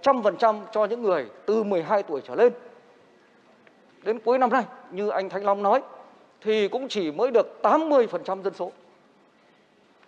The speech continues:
Mà vaccine bảo vệ thì tác dụng của nó cũng chỉ được khoảng tám mươi phần trăm. Tám nhân tám bằng sáu tư,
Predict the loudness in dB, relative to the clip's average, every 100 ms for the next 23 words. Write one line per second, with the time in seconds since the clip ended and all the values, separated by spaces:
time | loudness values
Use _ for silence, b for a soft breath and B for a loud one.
0 | _ -4 0 2 4 2 -2 -2 0 2
1 | 0 -2 -8 -6 -2 -2 -4 -6 -4 -4
2 | -4 -6 -6 -4 -4 -4 -6 -10 -2 0
3 | 0 -4 -8 -12 -12 -14 b b b b
4 | b _ 0 2 2 2 2 -2 -2 -6
5 | -8 -4 -2